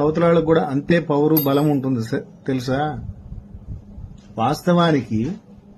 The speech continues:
మీ మీద అభాండాలు, మీ మీద ఇతరితర అపోహలు పత్రికల్లో పరు-, ప్రచురితమవుతున్నాయి. పైనుంచి లోకేష్ గారి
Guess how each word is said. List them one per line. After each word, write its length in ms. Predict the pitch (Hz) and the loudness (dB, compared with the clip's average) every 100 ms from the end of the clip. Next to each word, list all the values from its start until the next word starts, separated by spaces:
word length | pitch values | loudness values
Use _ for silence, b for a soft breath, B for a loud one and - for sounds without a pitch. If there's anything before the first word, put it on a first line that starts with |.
| - - 120 | -20 -6 4
మీ 100 | 151 196 | 8 10
మీద 160 | 202 208 175 | 10 10 8
అభాండాలు, 580 | 165 190 196 170 131 135 220 - - b b - 160 | 8 8 8 8 6 4 0 -8 -12 b b 2 8
మీ 100 | 208 202 | 10 10
మీద 180 | 226 240 175 | 10 8 6
ఇతరితర 500 | 160 220 226 185 220 202 127 - - - - - - - - - - - - - 127 | 8 8 8 8 10 10 8 0 -14 -20 -20 -20 -20 -20 -20 -20 -20 -20 -20 -4 -2
అపోహలు 500 | 151 226 226 226 220 180 | 8 10 12 12 10 8
పత్రికల్లో 640 | 139 135 196 196 214 220 220 175 | 0 4 2 6 8 8 6 6
పరు-, 240 | 131 139 214 - | 0 0 -2 2
ప్రచురితమవుతున్నాయి. 1200 | 156 180 202 196 214 202 196 202 190 190 196 196 160 110 - - - - b b b b - | 4 6 6 8 8 8 6 6 8 10 10 10 10 6 -2 -18 -20 -20 b b b b 2
పైనుంచి 480 | 165 220 226 220 202 160 | 8 10 10 8 8 8
లోకేష్ 360 | 190 214 208 190 | 8 10 10 10
గారి 180 | 214 | 8